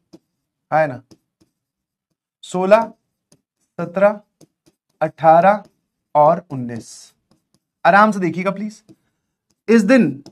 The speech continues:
रक्षाबंधन है, मतलब राखी है, इस दिन संडे है और इस दिन आपका इंडिपेंडेंस डे है।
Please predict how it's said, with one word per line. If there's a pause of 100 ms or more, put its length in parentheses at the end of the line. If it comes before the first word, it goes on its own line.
(1000)
रक्षाबंधन
है,
मतलब
राखी
है, (560)
इस
दिन (120)
संडे
है (340)
और
इस
दिन
आपका (280)
इंडिपेंडेंस
डे
है।